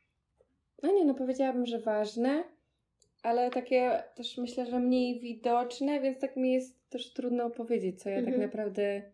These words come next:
Speaker 1: nie wiem, co mi daje dużo satysfakcji, bo ja mam mnóstwo tych rzeczy i tak nie umiem ich opisać.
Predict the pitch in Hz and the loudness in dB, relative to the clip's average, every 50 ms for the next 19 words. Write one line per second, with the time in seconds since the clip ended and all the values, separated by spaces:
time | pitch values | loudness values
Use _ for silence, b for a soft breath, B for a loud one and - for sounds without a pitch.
0 | _ _ _ - _ - 202 196 190 196 202 202 202 202 202 202 202 202 202 202 | _ _ _ -16 _ -6 -6 -6 -4 -2 -2 0 0 0 0 -2 -2 -2 -4 -4
1 | 196 190 202 202 202 202 196 202 202 202 202 - - - 208 202 - 214 208 214 | -4 -4 -4 -2 -2 -2 -2 -2 -4 -4 -6 -8 -10 -10 -12 -8 -6 -6 -6 -4
2 | - 220 196 202 208 208 202 208 214 220 - - - 214 202 208 196 196 214 214 | -6 -4 -2 -2 -2 0 0 0 -2 -2 -4 -4 -6 -6 -4 -4 -2 -2 -4 -6
3 | 214 - - 233 220 214 - - 226 226 247 240 247 233 226 214 220 220 214 - | -6 -6 -6 -4 -4 -4 -4 -6 -4 -2 0 0 2 2 2 2 0 -2 -2 -4
4 | 214 214 - 214 202 - - 254 311 294 - | -6 -4 -4 -8 -6 -2 0 0 0 0 -2